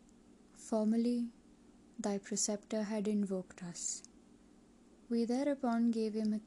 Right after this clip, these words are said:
cake like this, and he took it without offering it to his master. Do thou do that which thy preceptor did." Thus addressed, Upamanyu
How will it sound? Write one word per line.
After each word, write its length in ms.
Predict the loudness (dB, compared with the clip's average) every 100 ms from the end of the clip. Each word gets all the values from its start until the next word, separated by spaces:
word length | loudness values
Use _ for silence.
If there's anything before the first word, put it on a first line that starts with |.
| -2
cake 260 | -2 -4 -6 -4
like 200 | -4 -6
this, 180 | -8 -4 -6 -8 -20 -20 -20 -20 -20 -20 -20 -20 -20 -20 -4
and 160 | -2 0
he 80 | 0 0
took 180 | -2 -2
it 200 | -4 -10 -6 -4
without 340 | -2 -2 -2 -2
offering 360 | -2 -2 0 0 -2
it 80 | -6
to 80 | -8 -4
his 200 | -4 -2
master. 440 | -4 -4 -6 -8 -10 -14 -20 -20 -20 -20 -20 -20 -20 -20 -20 -20 -20 -20 -20 -20 -20 -10 -2 2
Do 120 | 4 2
thou 120 | 0 0
do 160 | 0 0 0
that 360 | -2 -4 -12 -18 -18 -20 -20 -12 -6
which 200 | -6 -2
thy 80 | -2 0
preceptor 640 | -2 -2 -2 -6 -6 -4 -2
did." 200 | -4 -6 -20 -20 -20 -20 -20 -20 -20 -20 -20 -20 -20 -20 -20 -20 -20 -20 -20 -8
Thus 300 | -4 0 0
addressed, 640 | 0 -2 -4 -4 -6 -10 -20 -20 -20 -20 -20 -8
Upamanyu 640 | -6 0 2 4 2 2